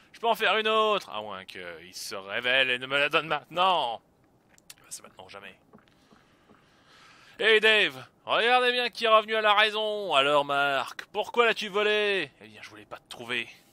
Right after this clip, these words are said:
Je pensais donc que je commencerais le processus moi-même. Et tu sais comment faire ? J'allais voir ça. Donc tu allais lancer ce processus alors que tu peux même pas te permettre de le foirer ? Oui. Ouais, j'y crois pas.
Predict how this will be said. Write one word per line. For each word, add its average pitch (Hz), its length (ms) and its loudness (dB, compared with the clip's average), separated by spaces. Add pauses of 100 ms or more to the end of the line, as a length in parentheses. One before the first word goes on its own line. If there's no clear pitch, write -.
(800)
Je - 80 -20 (100)
pensais - 240 -16
donc 113 240 -16
que 110 140 -12
je 104 100 -12
commencerais 113 440 -10
le - 40 -16
processus 113 400 -16
moi-même. 127 340 -4 (600)
Et 113 140 -8
tu 135 100 -14
sais 160 180 -2
comment 160 300 -2
faire ? 233 420 0 (220)
J'allais 104 160 -10
voir 101 200 -12
ça. 131 260 -6 (580)
Donc 123 160 -10
tu - 100 -8
allais 139 120 -2
lancer 143 260 -6
ce 143 80 -12
processus 139 680 -6
alors 135 300 0
que 135 100 -10
tu 127 200 -8
peux 139 200 -4
même 175 160 -2
pas 196 120 2
te - 60 -14
permettre 180 340 -6
de 180 80 -8
le 170 80 -8
foirer ? 226 640 -2 (180)
Oui. 110 220 -14 (800)
Ouais, 127 160 0
j'y - 160 0
crois 147 200 2
pas. 147 580 2